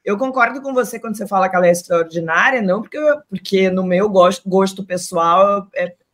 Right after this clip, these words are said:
mas é impressionante, de fato, a capacidade, a retórica dela. O discurso é enfadonho, é chato, é super, ultra religioso. É,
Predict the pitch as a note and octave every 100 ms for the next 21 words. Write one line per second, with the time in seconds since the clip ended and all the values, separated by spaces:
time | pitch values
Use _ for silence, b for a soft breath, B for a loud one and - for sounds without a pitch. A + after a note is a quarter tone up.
0 | _ _ - G3 G#3 F#3 A3 A3 B3 D4
1 | D4+ C#4 C#4 A#3+ A#3 A#3+ G#3+ G3+ G#3+ G#3+
2 | A3 - F#3+ - - G3+ G3 F3 E3+ F3
3 | F3+ F3+ - F3 E3+ F3 D#3+ D3 D3+ D#3+
4 | E3 B B - A3 G3 - D4+ D#4 D4+
5 | C#4 B3 A#3 A#3 A#3+ A#3 A3+ F3 F3+ G3+
6 | G3+ F3+ F#3+ - - G3+ G3 F#3+ F#3 F3
7 | F3 F3 F3 G#3 G#3 G#3 G3+ A3 A#3+ -
8 | G#3 G3+ F#3+ F3 E3+ F3 G3 G3 E3 D#3+
9 | D3+ B B B - E3+ F3 E3+ E3